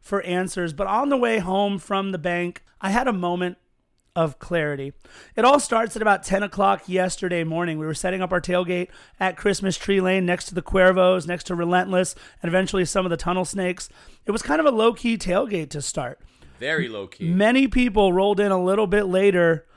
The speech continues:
Speaker 1: than they would normally do. Many others didn't show up until even much later after that. Maybe the buzz of a Hello Kitty plush little toy wasn't enough to get people out of bed as early as some of our other games.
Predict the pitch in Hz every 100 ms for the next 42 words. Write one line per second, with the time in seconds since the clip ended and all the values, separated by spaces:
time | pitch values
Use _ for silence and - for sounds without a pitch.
0 | _ _ 151 180 185 185 190 180 185 185
1 | 165 165 170 170 170 170 165 143 170 196
2 | 165 - - - 208 247 240 240 185 208
3 | 208 208 196 196 185 185 190 190 180 170
4 | 185 - 202 180 170 170 - 175 214 185
5 | 202 226 196 165 180 160 160 160 185 175
6 | - 185 170 - 202 196 - - _ _
7 | _ _ 190 170 156 - 226 202 160 160
8 | - _ - 180 185 170 - 160 170 165
9 | 151 - 151 160 170 165 160 156 151 135
10 | 180 175 151 143 156 175 160 147 156 -
11 | 170 165 156 147 170 160 185 175